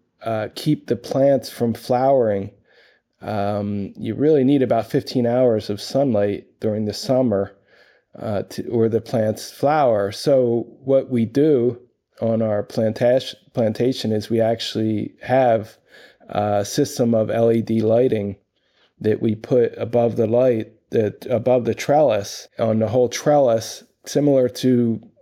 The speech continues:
what they did in South Africa for years. They use artificial lighting. Uh, it's a little different system now. The technology is a lot better.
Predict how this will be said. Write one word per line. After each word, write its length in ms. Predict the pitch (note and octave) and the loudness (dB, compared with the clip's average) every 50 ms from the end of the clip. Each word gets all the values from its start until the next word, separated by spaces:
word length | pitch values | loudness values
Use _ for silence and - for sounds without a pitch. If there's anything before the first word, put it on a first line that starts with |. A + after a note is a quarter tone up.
| _ _ _ _ _ - | _ _ _ _ _ -2
what 180 | B2+ B2+ B2 | -2 -2 0
they 100 | B2+ B2 | 0 -2
did 220 | A#2 A2+ C3 B2 A#2+ | 0 0 0 0 0
in 80 | A#2 | -2
South 320 | G#2+ - C#3 A#2+ A2+ A2 A#2 | -2 0 0 0 0 0 0
Africa 640 | A2 A#2+ B2+ B2+ - - A2 - - - G#2 G#2 | 0 0 0 0 0 -4 -6 -4 -4 -4 -4 -4
for 160 | G2+ - G#2+ A2 | -4 -6 -6 -6
years. 640 | G#2 G#2+ G#2 A2 A2 G#2+ G#2+ A2 G#2+ - - - - _ _ _ _ _ _ _ - | -6 -4 -4 -2 -2 -2 -2 -4 -6 -8 -12 -18 -20 _ _ _ _ _ _ _ -8
They 140 | - G#2 G#2 | -6 -4 -4
use 260 | G#2 G#2+ A2 G#2 - | -2 -2 -2 0 0
artificial 560 | A2 G#2+ A2 G#2+ - - A2+ - - G#2+ G#2+ | 0 0 0 0 -2 -4 -4 -2 -2 -2 0
lighting. 500 | A2 G#2+ A2 A2 G#2+ G#2+ G#2 G#2 G#2 G#2+ _ _ _ _ - _ _ _ _ - | 0 0 0 0 -2 -2 -4 -6 -8 -10 _ _ _ _ -20 _ _ _ _ -12
Uh, 300 | - - A2 A2 A2 A2 G#2+ | -8 -6 -6 -4 -2 -4 -4
it's 140 | G#2+ - B2 | -4 -2 -2
a 40 | |
little 200 | A#2 B2+ C3 B2 | 0 2 2 0
different 360 | A#2 - C3+ A#2 - A2 A2 - | 2 0 -2 0 0 -4 -6 -4
system 420 | - F#3 F#3 F#3 - - C3 B2+ | -2 -2 -2 -2 -2 -2 0 2
now. 240 | B2 B2 B2 B2+ C3 | 2 2 2 2 0
The 120 | A#2 G#2 | 0 -2
technology 640 | - - A#2+ G#2 - A2+ G#2 G#2+ A2 A2 G#2 G#2 G#2 | -2 -4 -4 -2 -2 -2 0 2 2 0 0 -2 -4
is 100 | G2+ G#2 | -4 -4
a 60 | G#2+ | -2
lot 260 | G#2+ A2+ G#2+ A2 - | -2 0 -2 -2 -2
better. 480 | - A2+ A2+ A#2 B2 A#2+ A#2 A2 G#2+ | 0 0 2 2 2 2 2 0 -2